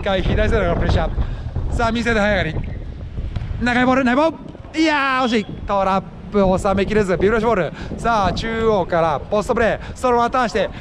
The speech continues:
逆サイド。だー、これも合わせられない、ビブなしチーム。さあ、立ち上がり。終わって、一対ゼロ。チャンス。だ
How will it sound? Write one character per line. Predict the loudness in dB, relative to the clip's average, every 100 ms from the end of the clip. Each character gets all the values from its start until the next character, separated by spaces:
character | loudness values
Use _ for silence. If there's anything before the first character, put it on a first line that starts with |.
| -8
逆 | -2 0
サ | 2
イ | 2
ド。 | 2 2
だ | 2 0 2 0 0
ー、 |
こ | -2 0 0
れ | 2
も | 2 2
合 | 4 2
わ | 2 0
せ | 0 2
ら | 2 2
れ | 4 4
な | 4 4
い、 | 4
ビ | 6 4
ブ | 4 4
な | 4
し | 2
チ | 4 4
ー | 4 4
ム。 | 4 2 0 -10 -12 -14 -8 -6 -6 -8 -10 -10 -6 -2
さ | 2 2 2
あ、 | 2
立 | 0 0 2
ち |
上 | 2
が | 4
り。 | 2 2 2 0 -4 -6 -10 -14 -12 -10 -10 -12 -6
終 | 0 2
わ | 2
っ | -2 -2
て、 | 0
一 | 0 -2
対 | 0 2 2
ゼ | 2
ロ。 | 2
チ | 2 2
ャ | 2 4 2 2
ン |
ス。 |
だ | 0 0 -2 -8 -8 -2 0 2 2 0